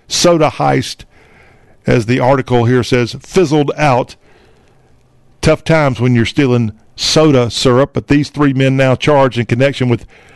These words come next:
thousands of dollars worth of Doctor Pepper syrup, which they allegedly resold to the owner of a local gas station. The suspects accused of scheming to steal whole pallets of Doctor Pepper syrup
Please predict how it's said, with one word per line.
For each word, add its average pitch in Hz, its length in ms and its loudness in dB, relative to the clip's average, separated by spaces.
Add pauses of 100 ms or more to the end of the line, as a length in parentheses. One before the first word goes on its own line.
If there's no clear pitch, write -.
(260)
thousands 165 880 0
of 131 160 -4
dollars 147 400 2
worth 135 240 2
of 107 240 -6
Doctor 156 440 -2 (340)
Pepper 151 360 0
syrup, 127 520 0 (220)
which 135 220 -2
they 139 180 0
allegedly 131 580 0
resold 139 680 0 (180)
to 127 160 0
the 120 140 -2
owner 147 300 2
of 120 120 -2
a 120 60 0
local 131 380 0
gas 131 340 -2
station. 113 480 -4 (1000)
The 123 100 -2
suspects 143 540 -2
accused 135 480 0
of 113 160 -2 (360)
scheming 165 500 0
to 127 80 0
steal 139 420 2
whole 160 320 2
pallets 147 460 -2
of 127 360 0 (260)
Doctor 143 360 -2
Pepper 135 500 -2
syrup 127 460 0